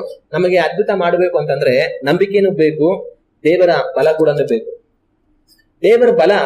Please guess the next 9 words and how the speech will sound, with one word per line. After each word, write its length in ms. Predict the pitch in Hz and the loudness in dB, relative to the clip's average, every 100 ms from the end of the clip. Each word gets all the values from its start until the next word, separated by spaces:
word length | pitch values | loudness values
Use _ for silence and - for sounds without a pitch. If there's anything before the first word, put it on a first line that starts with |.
| 147 - - _ 127 | -4 -8 -16 _ -6
ನಮ್ಮ 200 | 151 185 | -2 0
ಬಳಿಗೆ 680 | 196 196 196 190 - - - | 0 0 2 0 -2 -12 -8
ಬರಬೇಕಂದ್ರೆ 880 | 139 170 185 185 147 143 135 165 - - | 0 2 2 2 0 2 0 -2 -10 -8
ನಂಬಿಕೆ 380 | 135 175 190 185 | -4 -2 -2 0
ಅನ್ನೋದು 600 | 165 151 156 143 - - 131 | 0 2 2 0 -4 -6 -4
ಒಂದು 220 | 139 131 | -2 -2
ದಾರಿ. 260 | 131 131 - - - _ _ _ _ _ _ _ _ _ _ _ 151 | -2 -2 -4 -12 -20 _ _ _ _ _ _ _ _ _ _ _ -2
ನಾವೇನ್ 260 | 175 226 | 2 2
ಮಾಡ್ತೀವಿ, 680 | 220 202 220 214 175 170 - | 2 0 0 0 0 -2 -8